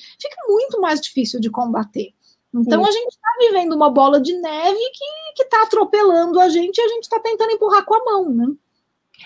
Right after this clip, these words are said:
Speaker 2: Mas agora, o que eu acho, você é uma pessoa que tem uma desenvoltura muito grande pra divulgar ciências de uma forma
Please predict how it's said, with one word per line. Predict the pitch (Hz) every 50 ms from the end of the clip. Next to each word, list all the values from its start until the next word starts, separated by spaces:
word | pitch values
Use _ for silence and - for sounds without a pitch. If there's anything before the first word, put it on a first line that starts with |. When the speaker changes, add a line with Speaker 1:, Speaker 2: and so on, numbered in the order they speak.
| - - - - - -
Speaker 2:
Mas | 339 370 359
agora, | 339 294 262 294 302 294 277 247 277
o | 262 269
que | 339
eu | 339 311 269
acho, | 233 240 247 - 254 233
você | 262 254 254 - 330 330
é |
uma | 381 381 359
pessoa | - 339 320 - - 311 311
que | - -
tem | 330
uma | 277 285 285
desenvoltura | 254 - - 285 262 269 269 262 247 254 - 269 277 320 330 311 285
muito | 262 262 294 392 480 466 440 - 269
grande | - 294 330 392 359 339
pra | - 294 262
divulgar | 240 247 - - 226 - 233 240
ciências | - _ - 247 226 240 277 320 - 311 302 277
de | 285
uma | 294 294 294 294 294
forma | 294 294 311 311 330 330